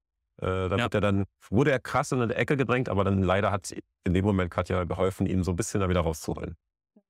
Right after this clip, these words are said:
Speaker 2: Äh, eine, so eine Kleinigkeit noch, dann würde ich gern kurz auf eine Frage aus dem Chat eingehen. Ähm, äh, kam, äh, a-, einer Stelle ging sie kurz in die richtige Richtung, weil da sagt sie so ganz kurz, „Naja, wir wollen das ja irgendwie für alle besser machen“ oder irgendwie so ein, ich,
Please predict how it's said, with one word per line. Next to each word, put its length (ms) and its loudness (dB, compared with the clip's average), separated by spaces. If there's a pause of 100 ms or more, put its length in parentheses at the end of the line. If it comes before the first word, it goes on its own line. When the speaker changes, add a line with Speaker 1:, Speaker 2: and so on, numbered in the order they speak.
(140)
Speaker 2:
Äh, 200 -4
eine, 260 -4
so 80 -6
eine 220 -4
Kleinigkeit 440 -6
noch, 120 -8
dann 180 -4
würde 120 -6
ich 100 -14
gern 140 -2
kurz 200 -10
auf 140 -12
eine 120 -6
Frage 280 -6
aus 100 -8
dem 100 -8
Chat 220 -6
eingehen. 360 -6 (400)
Ähm, 760 -2
äh, 300 -2
kam, 420 -4 (180)
äh, 120 -8 (220)
a-, 240 -2
einer 320 0
Stelle 540 -2 (300)
ging 140 -2
sie 120 -4
kurz 260 -2
in 80 -2
die 60 -2
richtige 340 -4
Richtung, 360 -4
weil 100 0
da 100 -2
sagt 220 -6
sie 80 -6
so 120 -4
ganz 260 -4
kurz, 260 -4
„Naja, 220 0
wir 100 -4
wollen 180 0
das 140 -4
ja 80 -2
irgendwie 160 -6
für 160 -2
alle 200 0
besser 300 -2
machen“ 260 -4
oder 160 -2
irgendwie 260 -4
so 180 -2
ein, 160 -8
ich, 100 -18